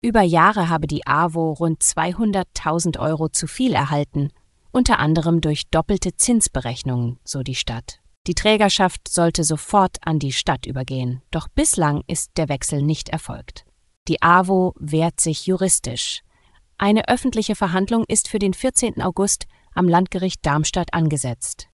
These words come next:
Die Stadt wirft der awo zudem überhöhte Kosten vor. Ein Kitaplatz koste durchschnittlich über achthundert Euro, fast doppelt so viel wie in städtischen oder kirchlichen Einrichtungen.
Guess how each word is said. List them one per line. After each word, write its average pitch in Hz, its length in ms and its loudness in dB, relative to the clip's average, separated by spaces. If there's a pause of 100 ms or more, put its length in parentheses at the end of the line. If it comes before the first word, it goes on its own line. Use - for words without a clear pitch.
Die 196 80 0
Stadt - 300 0
wirft 220 220 0
der 185 140 2
awo 185 280 2
zudem 160 360 0
überhöhte 151 500 -4
Kosten - 440 -2
vor. - 320 -12 (560)
Ein 190 160 2
Kitaplatz 196 640 0
koste 175 340 -2
durchschnittlich 185 580 0
über 165 220 -2
achthundert 160 580 -2
Euro, 185 400 2 (560)
fast - 520 -2
doppelt 233 320 2
so 175 100 0
viel 165 320 2
wie 156 100 2
in 139 120 2
städtischen 160 480 0
oder 156 180 -2
kirchlichen 147 580 -2
Einrichtungen. 127 760 -4